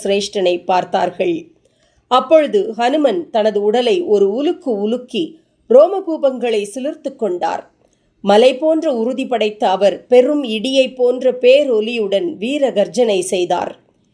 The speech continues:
தனது வாளை ஒரு சொடக்கு சொடக்கினார். அவரது வால் அடியில் பருத்தும் நுனியில் சிறுத்தும் உருண்டு திரண்டிருந்தது. அடர்த்தியான ரோமம் நிறைந்த வாலை அவர் சுழற்றிய விதம்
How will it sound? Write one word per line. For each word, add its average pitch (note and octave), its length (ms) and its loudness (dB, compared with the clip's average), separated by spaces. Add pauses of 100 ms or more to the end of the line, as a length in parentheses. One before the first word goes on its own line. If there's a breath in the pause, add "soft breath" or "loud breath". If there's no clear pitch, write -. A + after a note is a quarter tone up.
(280)
தனது D4 340 6
வாளை B3 440 2
ஒரு A3 220 0 (100)
சொடக்கு D4+ 460 -2
சொடக்கினார். G3+ 680 -6 (520)
அவரது A3+ 420 2
வால் G#3 400 2
அடியில் A3 600 -4
பருத்தும் A3 580 -2
நுனியில் G#3+ 640 2
சிறுத்தும் D4 540 -4
உருண்டு C#4+ 580 0
திரண்டிருந்தது. A3 840 0 (640)
அடர்த்தியான C#4+ 760 2
ரோமம் A#3 380 2
நிறைந்த A#3 460 0
வாலை F#3+ 540 0
அவர் F#3 380 -2
சுழற்றிய D4 640 2
விதம் G#3 380 0